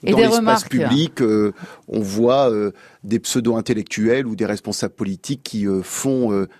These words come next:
Speaker 2: de la haine de l'autre leur fonds de commerce.
Speaker 1: Des remarques toujours, hein, racistes, hein, auxquelles vous faites encore face, peut-être en deux mille dix-neuf.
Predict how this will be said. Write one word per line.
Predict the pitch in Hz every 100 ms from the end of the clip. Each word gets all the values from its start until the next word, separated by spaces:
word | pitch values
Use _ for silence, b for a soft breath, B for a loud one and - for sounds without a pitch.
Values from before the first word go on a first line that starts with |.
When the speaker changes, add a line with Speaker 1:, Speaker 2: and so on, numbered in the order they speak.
| b
Speaker 2:
de | 107
la | 107 110
haine | 113
de | 107
l'autre | 110 131 - 107
leur | 104
fonds | -
de | 117
commerce. | 110 92 - - -
Speaker 1:
Des | 170
remarques | 190 202 226 -
toujours, | 208 185 208 196
hein, | 170
racistes, | 160 165 - 175
hein, | 156
auxquelles | 151 143 170
vous | 160
faites | 139 160
encore | 151 143 135
face, | 170 185
peut-être | 156 160 160
en | 160
deux | 156
mille | 151 147
dix-neuf. | 151 135 190 -